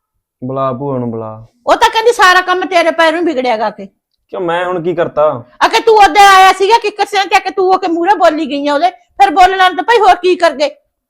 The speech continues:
Speaker 1: ਤੇ ਹੁਣ ਬੋਲੇ ਜਾਊਗਾ ਹੁਣ, ਜੇ ਬੰਦਾ ਹੁਣ
Speaker 2: ਅਸੀਂ ਵੀ ਦੁਖੀ ਹੋਏ ਬੈਠੇ
Speaker 1: ਹੁਣ
Speaker 2: ਹੈਗੇ।
Speaker 1: ਜਿਵੇਂ ਹੋਈ ਅੱਗੇ।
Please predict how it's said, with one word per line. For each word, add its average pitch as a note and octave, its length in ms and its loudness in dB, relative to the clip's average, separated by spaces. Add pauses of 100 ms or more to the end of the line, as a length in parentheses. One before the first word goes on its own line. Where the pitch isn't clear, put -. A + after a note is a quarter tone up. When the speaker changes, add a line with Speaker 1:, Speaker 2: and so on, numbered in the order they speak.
(140)
Speaker 1:
ਤੇ D#3+ 60 -12
ਹੁਣ D#3 160 -8
ਬੋਲੇ D#3 400 0
ਜਾਊਗਾ F#3 300 0
ਹੁਣ, F3 360 -4
ਜੇ E3 80 -6
ਬੰਦਾ D3+ 280 -6
ਹੁਣ D3+ 260 -6 (400)
Speaker 2:
ਅਸੀਂ G4 160 -2
ਵੀ A#4 100 4
ਦੁਖੀ G4+ 260 2
ਹੋਏ F4+ 220 4
ਬੈਠੇ E4+ 180 2
Speaker 1:
ਹੁਣ F4+ 80 -2
Speaker 2:
ਹੈਗੇ। G4 280 -2
Speaker 1:
ਜਿਵੇਂ D4+ 140 -4
ਹੋਈ C#3+ 220 -4
ਅੱਗੇ। C#3 220 -6